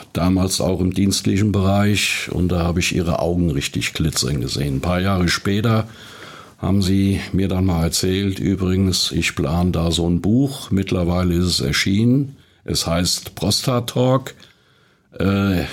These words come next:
im vergangenen Jahr erschienen im Springer Verlag. Offiziell ist es ein Sachbuch. Äh, ich hab's mir mal angeschaut. Es ist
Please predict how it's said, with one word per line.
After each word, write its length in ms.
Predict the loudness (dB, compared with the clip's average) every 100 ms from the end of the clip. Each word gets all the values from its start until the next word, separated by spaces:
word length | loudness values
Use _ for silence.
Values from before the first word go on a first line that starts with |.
| -8 -10 -8
im 100 | -4
vergangenen 500 | -4 -2 0 2 2
Jahr 360 | 2 2 2 0
erschienen 440 | -2 -2 2 2
im 160 | 2 0
Springer 500 | -2 -2 0 2 2
Verlag. 600 | 0 0 2 2 2 -2 -12 -20 _ _ _ _ _ _ _ _
Offiziell 500 | -6 -2 -2 -2 0
ist 200 | 0 0
es 40 | 0
ein 120 | 0
Sachbuch. 1040 | 0 -2 -2 -4 0 2 2 0 -6 -14 -18 -20 -6
Äh, 500 | 0 2 2 2 2
ich 160 | 0 -4
hab's 240 | -4 -2
mir 140 | 0
mal 240 | 2 2 2
angeschaut. 720 | 2 0 0 0 0 -2 -6 -20 -20 _ _ _ _ -6
Es 200 | -4 0
ist 500 | 0 0 -2 -4